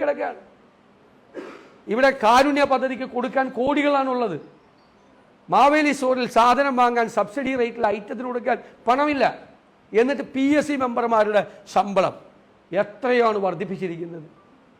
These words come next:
ഗവൺമെന്റ് പരിഹസിക്കുകയാണ് ജനങ്ങളെ. സ്വന്തം ക-, ആളുകൾക്ക് വേണ്ടി എന്തും ചെയ്യും, ഞങ്ങൾക്ക് ഇഷ്ടമുള്ളത് ചെയ്യും എന്ന് പറഞ്ഞ് ജനങ്ങളെ നോക്കി പരിഹസിക്കുകയും വെല്ലുവിളിക്കുകയുമാണ്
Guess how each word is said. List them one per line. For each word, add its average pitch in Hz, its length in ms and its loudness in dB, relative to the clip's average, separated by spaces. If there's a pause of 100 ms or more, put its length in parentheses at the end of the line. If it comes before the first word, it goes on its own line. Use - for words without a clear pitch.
(140)
ഗവൺമെന്റ് 269 400 0 (140)
പരിഹസിക്കുകയാണ് 226 680 -4 (100)
ജനങ്ങളെ. 202 360 -4 (480)
സ്വന്തം 277 360 0
ക-, 247 140 0 (140)
ആളുകൾക്ക് 262 420 4
വേണ്ടി 240 220 -2 (100)
എന്തും 233 340 -4
ചെയ്യും, 220 240 -4 (440)
ഞങ്ങൾക്ക് 240 340 -2
ഇഷ്ടമുള്ളത് 269 520 0 (100)
ചെയ്യും 220 260 -4 (380)
എന്ന് 233 200 -2
പറഞ്ഞ് 226 200 0 (120)
ജനങ്ങളെ 247 420 2
നോക്കി 226 200 -4 (140)
പരിഹസിക്കുകയും 214 720 -4 (340)
വെല്ലുവിളിക്കുകയുമാണ് 233 840 0